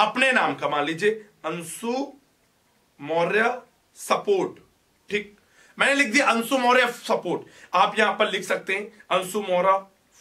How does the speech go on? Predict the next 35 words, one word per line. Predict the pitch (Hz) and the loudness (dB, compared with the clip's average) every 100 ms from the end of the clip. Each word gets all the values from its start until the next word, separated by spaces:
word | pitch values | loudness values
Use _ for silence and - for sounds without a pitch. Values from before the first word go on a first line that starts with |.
| - | -2
फैंस, | 160 175 214 - - - _ _ _ _ _ _ _ _ _ _ _ _ _ _ _ _ _ | 0 0 -4 -10 -16 -20 _ _ _ _ _ _ _ _ _ _ _ _ _ _ _ _ _
अंशु | 175 202 233 233 | -6 -4 -2 0
मौर्य | 220 220 226 220 - _ _ _ - | 2 2 2 0 -4 _ _ _ -4
क्लब, | 185 214 - - _ _ _ _ _ _ _ _ _ _ _ _ _ _ _ - _ - | 2 2 0 -16 _ _ _ _ _ _ _ _ _ _ _ _ _ _ _ -20 _ -2
अब | 165 | 0
मैं | 160 156 | 0 0
क्लब | 208 220 | 0 0
डाल | 220 208 | 2 0
दिया। | 180 180 - - | -2 -10 -20 -2
भाई | 247 294 | 0 2
आप | 214 254 302 - | 4 4 2 0
कुछ | 330 330 | 0 2
भी | 339 | 4
रख | 320 - | 2 0
सकते | - - - | -4 -12 -20
हैं, | - _ _ _ | -20 _ _ _
तो | 190 | -6
मैंने | 190 240 | 0 4
यहां | 247 240 | 4 4
पर | 226 | 4
डाल | 208 208 | 4 4
दिया, | 226 | 2
चलिए | 226 - - - - | 2 0 -6 -10 -8
अंशु | 180 180 233 220 | -6 -4 0 2
मौर्य | 202 220 254 - - | 4 4 4 2 -8
सपोर्ट | - 208 233 247 | -4 -2 4 6
डालूं, | 175 139 135 | 6 2 -4
क्योंकि | - 254 | -8 0
मैं | 262 | 0
सपोर्ट | - 254 285 294 | 2 0 4 4
देता | 202 156 156 | 4 2 2
हूं | 226 | 2
ना, | 160 - - _ _ _ - | 2 0 -10 _ _ _ -2
है | 247 | 2
ना, | - | 2